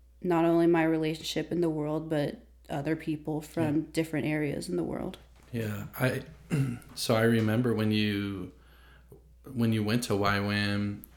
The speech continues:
Speaker 2: and, uh, our whole family was excited for you. And I definitely agree with you when you said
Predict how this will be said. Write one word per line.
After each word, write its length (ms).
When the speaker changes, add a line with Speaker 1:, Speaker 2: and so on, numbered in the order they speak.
Speaker 2:
and, 760
uh, 500
our 360
whole 160
family 340
was 160
excited 420
for 120
you. 180
And 100
I 100
definitely 440
agree 300
with 180
you 320
when 160
you 60
said 320